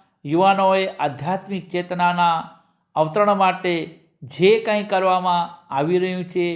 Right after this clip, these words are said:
તે અંગે એટલું નિશ્ચિતપણે કહી શકાય કે યુવાનોની નવી પેઢી વિવેકાનંદ ભલે ન બને,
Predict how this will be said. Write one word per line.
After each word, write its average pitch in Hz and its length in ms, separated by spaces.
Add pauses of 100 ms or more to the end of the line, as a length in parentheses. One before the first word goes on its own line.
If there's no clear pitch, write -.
(580)
તે 202 100 (120)
અંગે 202 340 (340)
એટલું 180 360
નિશ્ચિતપણે 208 720 (360)
કહી 175 120
શકાય 185 520 (420)
કે 170 60
યુવાનોની 180 880 (280)
નવી 175 480
પેઢી 180 540 (720)
વિવેકાનંદ 208 680 (100)
ભલે 185 280
ન 226 160
બને, 196 320